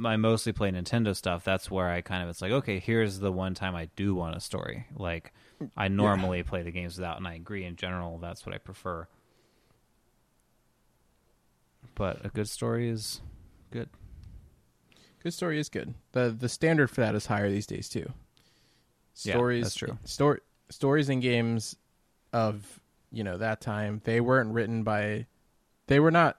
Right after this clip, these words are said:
Speaker 2: they didn't have writers. They just had a dude that was like, "Here's kind of an idea," and wrote some dialogue that was terrible.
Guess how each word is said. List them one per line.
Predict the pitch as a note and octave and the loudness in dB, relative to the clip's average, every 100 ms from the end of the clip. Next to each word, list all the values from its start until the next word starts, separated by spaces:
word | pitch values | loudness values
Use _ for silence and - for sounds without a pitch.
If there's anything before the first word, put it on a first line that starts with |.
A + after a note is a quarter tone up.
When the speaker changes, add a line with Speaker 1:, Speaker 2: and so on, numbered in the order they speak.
| C3 | 0
Speaker 2:
they | C3 | 2
didn't | D3 D#3 | 4 6
have | C#3+ C#3 | 6 6
writers. | G#2 A2 G#2+ - - | 6 4 4 0 -4
They | A#2 | 0
just | G#2+ A#2+ | 0 2
had | C3 B2 | 6 8
a | A#2 | 6
dude | A#2+ A#2+ A#2 | 6 6 6
that | G#2+ | 4
was | G#2+ A2 | 2 0
like, | G#2+ | 0
"Here's | - A3 - | 2 2 2
kind | - G#2 | 0 2
of | A2+ | 4
an | B2 | 2
idea," | B2+ B2+ D3 G2 B2 _ - | 2 2 2 2 -4 _ -10
and | G2+ G2 G2 G2+ G#2+ _ - | -6 -4 -4 -6 -10 _ -4
wrote | A2+ A2+ | 2 2
some | - B2 | 2 2
dialogue | A#2 G#2+ A2 A2 | 4 6 4 4
that | A2 | 0
was | - | 0
terrible. | G#2+ G2+ F#2 B2+ | 0 2 2 0